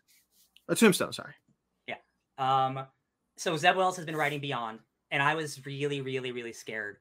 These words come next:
Speaker 2: that, uh, he was just a stopgap guy until they got the next guy onto the book. Uh, and Zeb Wells, who wrote Hellions,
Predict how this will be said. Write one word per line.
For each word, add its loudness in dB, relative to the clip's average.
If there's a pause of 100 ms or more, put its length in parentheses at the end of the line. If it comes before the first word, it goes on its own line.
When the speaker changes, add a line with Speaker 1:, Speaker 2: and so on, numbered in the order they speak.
(300)
Speaker 2:
that, 0 (100)
uh, 0
he -6
was -2
just -4
a -8
stopgap -2
guy 0
until -8
they -4
got 0 (260)
the 0
next 0
guy -2
onto -10
the -18
book. -12 (440)
Uh, 4
and -4
Zeb -2
Wells, 0
who -8
wrote -4
Hellions, -6